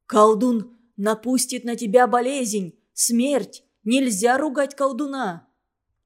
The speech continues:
А Максим шумел. «Мне можно, я не боюсь!» И потом, когда колдун все-таки улизнул от них,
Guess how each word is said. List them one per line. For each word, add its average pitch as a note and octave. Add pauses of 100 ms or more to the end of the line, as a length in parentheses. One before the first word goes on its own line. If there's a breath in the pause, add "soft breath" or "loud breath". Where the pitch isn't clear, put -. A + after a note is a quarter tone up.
(280)
А F#3+
Максим G3
шумел. G#3+ (640)
«Мне A3+
можно, F#3 (280)
я G#3+
не G#3+
боюсь!» G#3+ (840)
И A#3
потом, A#3+
когда G#3+
колдун A#3+
все-таки A#3+
улизнул A#3
от -
них, F#3+